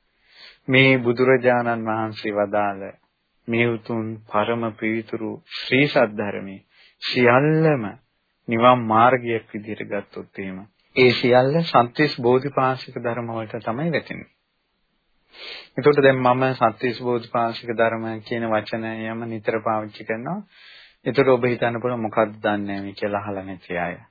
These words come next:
මේක එකින් එක අකුරින් අකුර විස්තර කරලා දෙන්න. ඔබට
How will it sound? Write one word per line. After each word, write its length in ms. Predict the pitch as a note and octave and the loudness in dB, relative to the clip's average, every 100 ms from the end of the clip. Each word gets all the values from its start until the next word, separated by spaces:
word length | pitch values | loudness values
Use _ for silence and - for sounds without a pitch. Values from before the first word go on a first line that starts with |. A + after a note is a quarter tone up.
| _ _ _ _ _ - - _ | _ _ _ _ _ -20 -20 _
මේක 240 | D3 C#3 | 0 4
එකින් 640 | D3 A#2+ G#2 - D#3+ E3+ E3 | 4 4 2 0 2 4 2
එක 220 | A2 - - - _ _ _ - | 0 -4 -8 -10 _ _ _ -2
අකුරින් 600 | G#2 - C#3 D3 D#3 D#3 | 0 4 6 6 4 2
අකුර 220 | D3+ F3+ | 2 0
විස්තර 400 | E3 C3 - C3+ C3+ | 0 -2 -2 0 0
කරලා 280 | D3+ E3 C3+ | 0 -2 -2
දෙන්න. 280 | G2 E2+ D#2 _ _ _ _ _ _ _ _ _ _ _ _ _ _ _ _ _ _ _ - | -4 -8 -14 _ _ _ _ _ _ _ _ _ _ _ _ _ _ _ _ _ _ _ 0
ඔබට 260 | A#2+ C3+ | 4 6